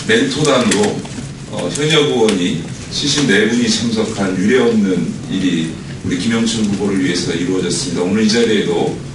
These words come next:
우리 김영춘 후보를 지지하고 김영춘 후보가 부산시장이 되었을 때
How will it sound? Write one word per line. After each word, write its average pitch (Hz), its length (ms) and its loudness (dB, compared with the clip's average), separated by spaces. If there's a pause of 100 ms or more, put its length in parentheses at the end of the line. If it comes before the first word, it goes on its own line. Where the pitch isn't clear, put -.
(120)
우리 95 140 -2
김영춘 107 480 0
후보를 98 800 0
지지하고 - 800 0 (360)
김영춘 233 420 2
후보가 110 320 2
부산시장이 117 640 2
되었을 120 480 2
때 - 400 0